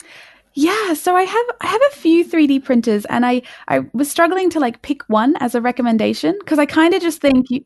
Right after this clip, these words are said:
people should have a three D printer, and purely because it supplements, like, if you make anything, it will supplement whatever you're doing in some way. Um,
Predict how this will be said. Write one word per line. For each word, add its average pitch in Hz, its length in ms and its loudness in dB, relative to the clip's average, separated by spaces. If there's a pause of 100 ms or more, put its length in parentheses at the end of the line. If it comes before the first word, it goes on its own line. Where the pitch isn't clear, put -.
people 247 260 -2
should 226 180 -4
have 196 200 -4 (220)
a 202 240 -2
three 196 240 -6
D 185 140 -6
printer, 180 420 -6 (340)
and 254 300 2
purely 349 300 0
because 330 400 -2 (100)
it - 160 -6
supplements, 233 800 -4
like, 240 180 -2
if 302 140 -2
you 320 80 4
make 294 380 4
anything, 185 580 -2 (560)
it 277 160 2
will 269 80 0
supplement 220 720 -2
whatever 202 320 0
you're 190 160 0
doing 175 480 0
in 208 160 2
some 185 300 -2
way. 180 340 -2 (320)
Um, 196 480 2